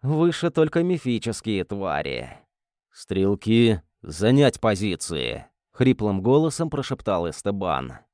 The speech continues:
Урумак зарычал, и этот жуткий рык отразился от стен кратера, отчего соплеменники ощутили приступ тремора.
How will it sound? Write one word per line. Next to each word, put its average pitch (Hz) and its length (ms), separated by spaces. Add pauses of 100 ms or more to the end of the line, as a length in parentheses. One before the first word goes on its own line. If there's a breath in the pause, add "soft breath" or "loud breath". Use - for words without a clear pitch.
(240)
Урумак 117 720
зарычал, 107 1000 (240)
и 101 140
этот 156 280
жуткий 143 420
рык 147 220
отразился 143 640
от 131 100
стен 139 280
кратера, 127 640
отчего 127 420
соплеменники 147 800
ощутили 131 600
приступ 117 480
тремора. 82 800